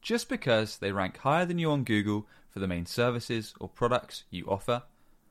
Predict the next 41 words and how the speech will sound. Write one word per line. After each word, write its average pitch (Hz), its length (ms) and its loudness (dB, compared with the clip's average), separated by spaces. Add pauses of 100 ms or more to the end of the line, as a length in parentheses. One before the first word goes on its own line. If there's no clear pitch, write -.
(220)
Or 147 100 0
maybe 180 320 2
you're 240 140 -2
already 170 340 2
investing 123 500 -2
in 101 140 -4
S 113 240 -10
E 110 120 -2
O 101 100 -2
or 92 80 -4
marketing, 90 560 -4 (380)
but 165 100 -4
your 165 100 2
website's 190 520 -2
failing 190 320 0
to - 80 -20
convert 104 420 2 (340)
your 92 140 -2
hard-earned 175 520 2
visitors 110 540 -4 (240)
into - 220 -10
a 90 60 -4
steady 131 400 -2
flow 98 440 0 (220)
of - 140 -20
qualified 101 640 -2 (260)
sales 143 420 2
leads. 85 380 -6 (680)
Or 170 100 -2
perhaps - 520 -2 (380)
you 226 80 -6
already 240 180 -2
work 262 340 2
with 151 100 0
a 127 40 0
web 113 300 2
or 104 180 0
S 98 200 -4
E 101 80 0
O 95 60 2
agency, 90 560 -4